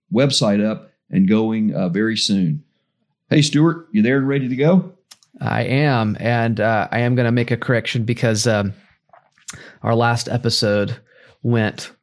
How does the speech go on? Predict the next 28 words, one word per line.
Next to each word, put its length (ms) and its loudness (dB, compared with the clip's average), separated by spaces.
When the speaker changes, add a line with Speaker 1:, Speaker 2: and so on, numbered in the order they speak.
Speaker 2:
longer 560 0
than 500 -4
typical, 480 -2
and 100 -4
so 160 -2
I 80 0
think 360 -2
as 160 -2
I'm 120 0
editing 420 -2
it, 220 -2
I'm 120 -2
gonna 160 -2
divide 400 -2
it 180 -6
into 260 -4
two 380 -6
<laughs> 100 -6
episodes, 720 -4
in 160 0
which 220 0
case 240 2
Speaker 1:
Okay. 200 0
Speaker 2:
this 280 -2
would 160 0
actually 400 -2
be 260 -2
episode 640 -4